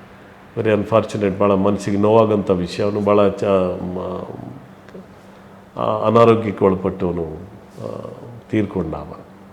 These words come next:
ನಾನು ಅವನು ತುಂಬ ಒಟ್ಟಾಗಿರ್ತಿದ್ವಿ. So ನಾವು ಆಗ ನಮ್ಗೇನು ಸಾರ್ವಜನಿಕ ಜೀವನದ ಬಗ್ಗೆ ಅಂತ ಆಸಕ್ತಿ ಏನು ಇರಲಿಲ್ಲ ಅದನ್ನು ಕೂಡ. ಕಾಲೇಜಲ್ಲಿ ಓದ್ಕೋತಿದ್ವಿ.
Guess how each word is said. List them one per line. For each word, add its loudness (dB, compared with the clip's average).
ನಾನು 2
ಅವನು 2
ತುಂಬ 0
ಒಟ್ಟಾಗಿರ್ತಿದ್ವಿ. 0
So 6
ನಾವು 8
ಆಗ 8
ನಮ್ಗೇನು 8
ಸಾರ್ವಜನಿಕ 6
ಜೀವನದ 4
ಬಗ್ಗೆ 4
ಅಂತ 0
ಆಸಕ್ತಿ 2
ಏನು 4
ಇರಲಿಲ್ಲ 2
ಅದನ್ನು -10
ಕೂಡ. -16
ಕಾಲೇಜಲ್ಲಿ 6
ಓದ್ಕೋತಿದ್ವಿ. 2